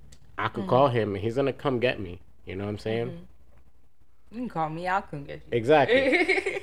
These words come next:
Speaker 2: <laughs>
Speaker 1: Mm. But the point is that I know that, that, that, that guy right there, he has a family. He has kids. So
Speaker 2: He has his own shit going on.
Speaker 1: if I don't have to call him, I'm not gonna call him.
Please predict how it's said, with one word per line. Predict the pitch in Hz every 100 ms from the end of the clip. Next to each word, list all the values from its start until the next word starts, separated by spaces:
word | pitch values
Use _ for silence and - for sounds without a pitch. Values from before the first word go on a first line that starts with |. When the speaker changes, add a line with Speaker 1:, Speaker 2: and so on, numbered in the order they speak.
| -
Speaker 2:
<laughs> |
Speaker 1:
Mm. | 131 120 - - 73 76 - - - - - - - - - - - -
But | 120
the |
point | 113 147 143
is | 156 113
that | 104 104 - - - - - - - - - - - - -
I | 143
know | 143
that, | 127 123 - - - - - -
that, | - 101 - 113
that, | 139 139 - -
that | 120 120
guy | 123 135
right | 135
there, | 139 151 - - -
he | -
has | 147 113
a |
family. | 101 113 110 - - - - - - -
He |
has | 104 -
kids. | - 139 135 - - - - - - - - - - -
So | - - 110 101 92 - -
Speaker 2:
He |
has | 196 170
his | 180
own | 170
shit | - 165
going | 160 156 156
on. | 175 170 156 - - - - - - - -
Speaker 1:
if | 131 120
I | 113 147
don't | 139
have | 120 131 -
to | 127
call | 113 127
him, | 139 170 - - - - -
I'm | - 196
not | 202
gonna | 139
call | 131 131
him. | -